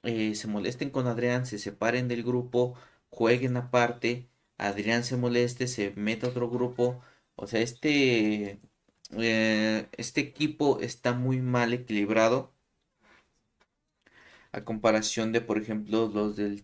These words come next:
Team Infierno, que a pesar de que sí, en ocasiones tenían cosas, eh, que al-, que a algunos les molestaban, pero siempre estaban unidos.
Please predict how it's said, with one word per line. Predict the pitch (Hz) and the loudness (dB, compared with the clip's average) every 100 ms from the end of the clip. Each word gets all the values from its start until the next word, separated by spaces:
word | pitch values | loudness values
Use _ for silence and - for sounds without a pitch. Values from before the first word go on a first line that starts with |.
| _ | _
Team | 107 107 107 107 | -2 0 0 -2
Infierno, | 107 104 - 113 113 120 135 - _ _ _ _ _ | -2 -4 2 2 4 0 -6 -10 _ _ _ _ _
que | 113 | -2
a | 107 - | 0 0
pesar | 107 120 123 | 0 0 -2
de | 147 | -4
que | - | -4
sí, | 117 131 147 | -4 -2 -2
en | 143 | -2
ocasiones | 123 107 - 120 127 | -4 -4 -4 -6 -6
tenían | 110 113 117 | -4 -4 -4
cosas, | - 110 120 117 - - _ _ _ - | -4 -4 -4 -6 -8 -16 _ _ _ -8
eh, | 107 107 104 104 101 98 | 0 2 4 4 2 -4
que | - 104 | -2 0
al-, | 104 104 90 - | 2 0 -4 -8
que | 104 | -6
a | |
algunos | 104 107 110 117 | -4 -4 -4 -4
les | 117 | -2
molestaban, | 120 120 120 120 120 127 _ _ _ _ _ | -2 -2 -2 0 0 -4 _ _ _ _ _
pero | 135 156 151 | 6 6 4
siempre | 143 135 135 | 0 -4 -4
estaban | 131 139 135 | 2 2 2
unidos. | 120 143 - - - | -2 -2 -6 -14 -20